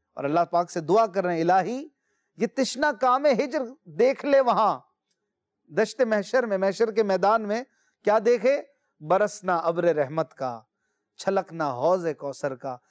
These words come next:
پیارے پیارے نبی صلی اللہ علیہ وآلہ وسلم کا قرب وہاں اسے مل جائے تاکہ وہ رحمت کے بادل کا برسنا بھی دیکھے۔ ابر رحمت یعنی رحمت کا بادل، اس کا برسنا دیکھے،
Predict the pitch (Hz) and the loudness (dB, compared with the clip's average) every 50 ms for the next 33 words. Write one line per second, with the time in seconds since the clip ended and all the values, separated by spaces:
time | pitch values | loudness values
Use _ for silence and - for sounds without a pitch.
0 | _ _ _ _ - 170 180 196 190 156 180 175 175 170 160 160 160 190 190 - | _ _ _ _ 0 0 2 2 0 0 0 0 0 0 -4 -4 -4 -4 -4 -4
1 | 180 160 160 156 151 160 170 165 151 151 156 156 156 151 147 151 151 139 - - | -4 -2 -2 -2 0 2 2 2 0 -2 -6 -4 -4 -4 -4 -4 -6 -10 -8 -8
2 | 185 202 220 220 196 214 - _ - - - 247 196 180 196 202 185 285 320 359 | -4 -4 -4 -4 -4 -6 -6 _ -2 -2 -2 -2 -4 -2 0 0 2 2 2 2
3 | 370 294 - - 294 254 233 226 214 180 185 180 175 175 170 _ _ _ _ _ | 2 -2 -4 -8 -6 -2 -2 -2 0 2 2 2 2 0 -2 _ _ _ _ _
4 | _ _ - 214 233 202 269 277 269 277 269 240 196 226 233 220 254 277 311 - | _ _ -2 -2 -2 -2 -2 0 2 4 4 4 4 2 0 2 2 -2 -2 -2
5 | - _ - 269 262 247 220 - - _ _ _ _ 170 160 190 220 247 262 233 | -4 _ -2 2 2 2 2 0 -8 _ _ _ _ -4 0 2 4 4 4 4
6 | 311 311 311 311 - 285 262 208 233 233 254 - - - 294 320 311 277 269 220 | 2 2 2 -2 -2 -2 0 2 2 2 2 0 -2 -4 -2 -2 0 0 -2 0
7 | 196 196 185 - 160 151 131 _ _ _ _ _ _ _ _ _ 170 190 190 202 | 0 -2 -2 -2 -8 -8 -8 _ _ _ _ _ _ _ _ _ -2 0 2 2
8 | 202 185 180 175 175 196 202 170 160 175 170 170 175 160 156 156 185 208 185 _ | 2 2 2 0 0 -2 -4 -2 -2 -2 -2 0 0 0 -2 0 -2 -4 -4 _
9 | - 185 160 151 156 160 156 185 175 135 - _ _ _ _ _ _ 190 196 - | -4 -2 0 0 -2 0 0 0 -2 -2 -10 _ _ _ _ _ _ -8 -8 -2
10 | - 233 202 170 185 196 254 233 - 254 277 262 233 208 214 208 - 226 - | -2 -2 0 2 2 0 0 -2 -2 -2 -2 0 2 0 0 0 0 -2 -2